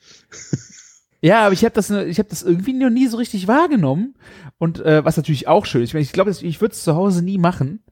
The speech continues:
Speaker 2: weil einfach wegen dem Verschnitt. Und das hab ich
Speaker 1: Ja.
Speaker 2: auch gelernt, gerade in der Küche.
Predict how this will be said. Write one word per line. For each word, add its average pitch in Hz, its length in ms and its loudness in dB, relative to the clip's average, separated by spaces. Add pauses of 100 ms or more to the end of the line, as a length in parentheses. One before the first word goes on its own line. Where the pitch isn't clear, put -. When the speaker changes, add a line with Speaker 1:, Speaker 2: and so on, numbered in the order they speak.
(380)
Speaker 2:
weil 139 260 2
einfach 156 300 0
wegen 143 140 0
dem 131 80 -6
Verschnitt. - 520 -4 (1700)
Und 147 160 -2
das 196 140 4
hab 240 80 2
ich 202 60 2
Speaker 1:
Ja. 110 100 4
Speaker 2:
auch - 180 2
gelernt, 147 460 2
gerade 196 300 2
in 165 120 -4
der 156 120 2
Küche. 220 500 -2